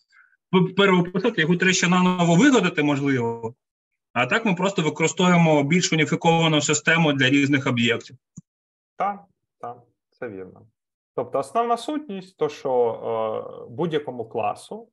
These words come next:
Speaker 2: який створиться на основі якогось іншого, будуть доступні всі методи і всі атрибути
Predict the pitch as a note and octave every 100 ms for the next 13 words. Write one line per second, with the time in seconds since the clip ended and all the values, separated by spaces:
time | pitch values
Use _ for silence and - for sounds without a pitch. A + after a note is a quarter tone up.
0 | _ A#2 A2 A#2+ - C3 C#3 A#2 - A2
1 | A#2 A#2+ - B2 A#2+ G#2 G2 G2 F#2+ -
2 | A2+ G#2+ G#2+ G#2 - G#3 G3+ F3 G3+ A3+
3 | D3+ D#3+ D3 B2 A#2 - D3 C#3 A2+ G#2+
4 | - G2+ G2 - F#2 F#2 F#2 A2 - G2
5 | F#2+ G2 A2+ A#3+ B3+ F#3 F3+